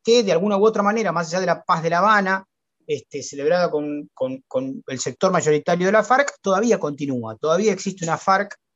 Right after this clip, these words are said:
este, que está en, en una posición de rebeldía frente al gobierno nacional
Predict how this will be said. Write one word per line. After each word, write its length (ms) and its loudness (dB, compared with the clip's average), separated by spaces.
este, 300 -8
que 80 -10
está 560 -2
en, 260 -14
en 140 -6
una 120 -4
posición 380 -4
de 80 -2
rebeldía 520 2
frente 280 -6
al 60 -2
gobierno 300 -4
nacional 540 0